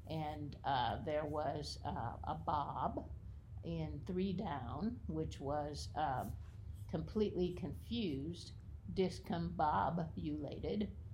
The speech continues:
So Bob was in there. And then six down, Laura Croft in film was the Tomb Raider, B R A I D, Tomb Raider, braid.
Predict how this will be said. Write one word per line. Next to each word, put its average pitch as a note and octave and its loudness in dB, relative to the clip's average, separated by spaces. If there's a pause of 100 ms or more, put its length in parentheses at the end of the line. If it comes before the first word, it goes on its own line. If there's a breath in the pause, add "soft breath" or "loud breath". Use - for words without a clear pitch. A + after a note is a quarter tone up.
(120)
So D3 -2
Bob C#3 2
was D#3+ -4
in D#3 -2
there. D3+ -2 (420 loud breath)
And E3+ 0
then E3 2
six F3+ -2
down, E3 2 (200)
Laura F3 8 (120)
Croft E3 2 (260)
in D3+ -2 (140)
film E3 4 (300 loud breath)
was D#3+ 4
the D#3+ 2 (260)
Tomb F#3 6 (160)
Raider, E3 2 (640 loud breath)
B F3 2
R D#3+ 0
A D#3+ 2
I D#3 0 (100)
D, F3 2
Tomb E3 0 (360)
Raider, G#2+ -2 (760)
braid. D#3+ 2